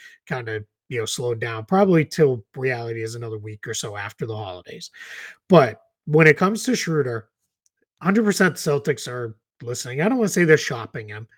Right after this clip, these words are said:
'cause I don't think they are, but I think they're open to, "Hey, you need a point guard? We got a point guard." Very, you know, easily movable contract. Anybody in the league can trade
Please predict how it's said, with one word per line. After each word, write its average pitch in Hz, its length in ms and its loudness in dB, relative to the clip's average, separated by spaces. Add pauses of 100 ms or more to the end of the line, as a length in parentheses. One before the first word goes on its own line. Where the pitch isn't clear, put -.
(140)
'cause 147 120 -4
I 165 40 6
don't 160 180 2
think 147 160 0
they 113 140 -8
are, 101 280 -12 (360)
but 147 100 4
I 165 40 12
think 170 200 4
they're 151 220 8
open 151 340 4
to, 143 380 4 (400)
"Hey, 156 120 -6
you 147 60 -4
need 131 160 -8
a 117 40 -12
point 170 260 -10
guard? 254 280 -6 (260)
We 120 120 -18
got 131 140 -6
a 143 40 -4
point 180 260 -4
guard." 214 360 -2
Very, 165 400 0 (180)
you 143 200 -8
know, 127 80 -8
easily 170 380 2
movable 160 440 0
contract. 131 540 -8
Anybody 151 380 0
in 143 80 -6
the 131 60 -10
league 120 240 -12
can 113 140 -20
trade 117 340 -12